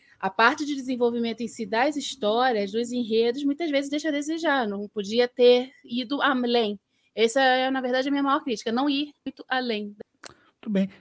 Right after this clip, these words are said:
Speaker 2: E você, Moelo, o que que acha? Você acha que na, na, nas limitações ali técnicas que eles tinham,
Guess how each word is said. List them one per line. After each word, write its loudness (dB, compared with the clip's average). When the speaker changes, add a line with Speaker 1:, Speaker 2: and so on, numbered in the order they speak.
Speaker 2:
E 10
você, 6
Moelo, 6
o 0
que -4
que 2
acha? 2
Você 0
acha 2
que 2
na, -2
na, 0
nas -2
limitações 4
ali 2
técnicas 0
que -16
eles -2
tinham, 2